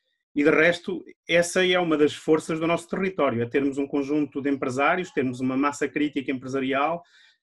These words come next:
que tem uma grande capacidade para se reinventar e que tem uma competência e uma disponibilidade para permanentemente procurar adaptar-se a, às mudanças e aos novos paradigmas. Sobre a crise, ah,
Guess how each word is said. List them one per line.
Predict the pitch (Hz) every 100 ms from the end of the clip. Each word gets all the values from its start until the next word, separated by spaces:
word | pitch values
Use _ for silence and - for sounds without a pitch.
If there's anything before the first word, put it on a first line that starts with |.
| -
que | -
tem | 156 170 185 175
uma | 147 147
grande | 135 170 202
capacidade | 170 175 - 156 - 139 151 156 -
para | 147
se | 139 147
reinventar | 147 151 143 139 127 143 143
e | 147
que | _ -
tem | 151
uma | 151 139
competência | - 165 - 156 160 156 151
e |
uma | 147
disponibilidade | 143 - 165 160 151 139 135 143 147 139
para | - 143 135
permanentemente | 165 156 156 147 139 143 147 _
procurar | 143 - 135 139 143 - _ _ _
adaptar-se | 135 131 - - 143 143 - - -
a, | 135 131 123 139
às | 131
mudanças | 139 127 143 147 - 127
e | 131
aos | 131
novos | 143 131 _
paradigmas. | 135 120 110 110 - _ _ _ _ _ _ _ _ _ -
Sobre | - 220 226
a | 226
crise, | 185 208 196 147 113 110 -
ah, | 143 147 143